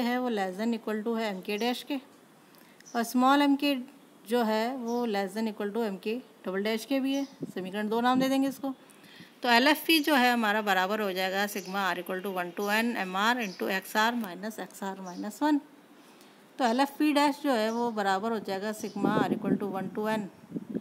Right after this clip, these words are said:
r equal to one and r equal to not equal to k to n and small m r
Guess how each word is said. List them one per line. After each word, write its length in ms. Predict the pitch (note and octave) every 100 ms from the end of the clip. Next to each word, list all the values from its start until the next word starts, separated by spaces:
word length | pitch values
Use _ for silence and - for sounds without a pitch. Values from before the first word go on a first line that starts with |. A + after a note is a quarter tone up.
| - - - G#3
r 40 | G#3+
equal 180 | A3+ A#3 A#3+
to 40 | A3+
one 180 | C4 B3+
and 140 | A3+ G#3
r 100 | G#3+
equal 220 | A3 A#3 A3
to 100 | G#3+
not 220 | G#3 A#3+ B3
equal 220 | B3+ A#3 A3
to 40 | G#3
k 160 | F#3+ - - - - - - - - - - - - - - - -
to 120 | C4 C4
n 160 | D4+ D#4+ - - -
and 220 | A#3 A3+ -
small 320 | A#3+ C4 B3+
m 100 | A3+
r 120 | A3